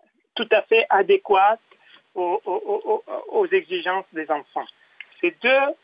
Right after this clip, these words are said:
stéréotypes sont très diffusés. Après, il y a d'autres, comme qui sont des criminels, ou plutôt vers la gauche, qui sont très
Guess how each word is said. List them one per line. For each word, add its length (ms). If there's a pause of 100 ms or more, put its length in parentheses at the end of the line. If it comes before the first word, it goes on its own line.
(180)
stéréotypes 600
sont 300
très 240
diffusés. 460 (380)
Après, 300
il 80
y 80
a 80
d'autres, 720 (300)
comme 500 (320)
qui 120 (100)
sont 120
des 140
criminels, 720 (340)
ou 280 (300)
plutôt 440
vers 180
la 140
gauche, 540 (380)
qui 220
sont 300
très 180